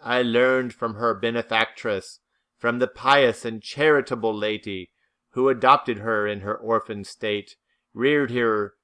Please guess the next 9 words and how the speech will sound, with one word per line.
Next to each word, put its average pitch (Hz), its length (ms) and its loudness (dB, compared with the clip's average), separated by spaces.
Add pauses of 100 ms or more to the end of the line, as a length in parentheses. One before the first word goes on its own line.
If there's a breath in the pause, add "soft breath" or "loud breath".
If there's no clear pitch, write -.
(140)
reared 139 380 2
her 110 280 2
as 107 200 -4
her 107 200 -8
own 117 320 -4
daughter, 95 600 -4 (340)
and 120 160 -4
whose 127 200 -2
kindness, 113 760 -4